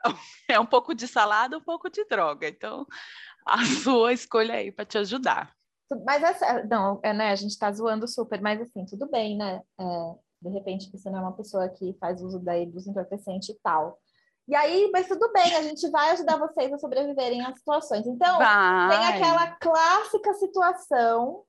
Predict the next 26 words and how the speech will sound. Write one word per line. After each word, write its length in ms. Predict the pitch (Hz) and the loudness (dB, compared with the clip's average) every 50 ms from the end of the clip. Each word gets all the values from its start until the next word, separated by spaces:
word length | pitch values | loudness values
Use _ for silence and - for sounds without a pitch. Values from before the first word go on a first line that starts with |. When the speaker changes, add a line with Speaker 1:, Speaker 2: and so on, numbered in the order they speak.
| _ _ | _ _
Speaker 2:
que 140 | - 320 277 | -4 -2 0
é 340 | 233 208 185 190 202 262 269 - _ _ _ _ _ _ _ _ _ _ | 0 0 0 -2 -6 -8 -12 -18 _ _ _ _ _ _ _ _ _ _
quando 220 | - 269 - 294 | -2 0 0 -2
começa 560 | 294 - 320 294 262 262 254 254 262 269 294 285 | -2 0 0 0 0 0 -2 -4 -4 -4 -4 -2
aquele 180 | 294 269 262 | -2 -2 -2
monte 360 | 254 262 262 277 339 359 - - | -2 0 0 -2 -2 -4 -6 -10
de 80 | 320 311 | -6 -2
pergunta 440 | 339 294 285 262 262 262 277 294 277 | 0 0 0 -2 -4 -6 -4 -4 -4
indiscreta 880 | 262 269 285 285 - - 254 226 214 208 214 214 - 220 220 226 233 - _ _ _ _ _ _ _ _ _ | -4 -4 -6 -8 -6 -2 0 0 0 0 -4 -6 -8 -8 -8 -8 -12 -16 _ _ _ _ _ _ _ _ _
sobre 200 | - 220 220 226 | -8 -4 -4 -4
a 40 | 220 | -4
nossa 300 | 220 220 220 233 247 233 | -4 -6 -6 -6 -6 -8
vida. 500 | 220 214 208 208 202 190 208 220 240 277 - - _ _ _ _ _ _ _ _ _ _ _ - | -6 -6 -6 -6 -4 -4 -6 -6 -6 -8 -12 -18 _ _ _ _ _ _ _ _ _ _ _ -6
E 120 | 233 269 | 0 2
aí, 600 | 262 262 254 262 285 330 349 320 285 240 - - - _ _ _ | 2 4 4 2 2 0 0 0 0 -2 -4 -6 -10 _ _ _
qual 200 | _ - 285 294 | _ 2 2 2
que 160 | 285 - 349 294 | 2 2 2 4
é 80 | 285 | 4
a 60 | 294 | 4
dica, 300 | 285 240 233 226 214 - | 4 0 -4 -6 -6 -8
Suelen, 520 | 214 - - 233 208 196 190 185 202 208 208 | -12 -8 -4 -2 0 0 0 -2 -4 -6 -10
que 100 | - 208 | -10 -10
você 260 | 202 214 208 - 220 | -10 -10 -8 -8 -4
dá 220 | 208 202 180 185 | -2 0 0 0
nesse 240 | 190 190 214 - 208 | -2 -6 -10 -10 -6
momento? 560 | 208 214 214 208 190 185 190 208 - _ 220 | -6 -4 -4 -4 -6 -6 -8 -12 -16 _ -20